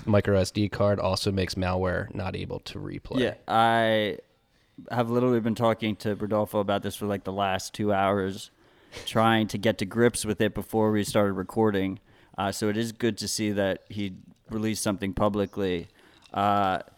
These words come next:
Speaker 2: you know, we will know more over the next, next week before R H R comes out again.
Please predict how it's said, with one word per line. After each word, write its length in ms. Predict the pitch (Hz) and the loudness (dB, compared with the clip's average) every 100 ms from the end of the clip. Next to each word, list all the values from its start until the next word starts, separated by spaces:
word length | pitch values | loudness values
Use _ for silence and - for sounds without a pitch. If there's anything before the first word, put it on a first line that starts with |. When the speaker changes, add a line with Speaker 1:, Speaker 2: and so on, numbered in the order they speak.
| _ _ - | _ _ 0
Speaker 2:
you 100 | 123 | 4
know, 80 | |
we 180 | 117 131 | 6 6
will 220 | 131 151 | 10 10
know 220 | 151 147 139 | 10 10 10
more 360 | 131 131 135 | 10 10 10
over 240 | 131 127 123 | 10 8 6
the 160 | 123 | 4
next, 600 | 120 120 - - - - _ _ | 6 4 2 -8 -14 -20 _ _
next 400 | - 113 110 - | -2 2 2 -2
week 300 | 113 117 131 | 0 0 0
before 640 | - 107 - 107 110 107 104 - | -2 -6 -2 0 2 2 0 -2
R 220 | 107 107 | 2 4
H 140 | 104 - | 2 2
R 180 | 107 104 | 2 2
comes 260 | 107 101 | -2 0
out 160 | 101 101 | 2 2
again. 420 | 113 135 143 147 | 0 0 0 -4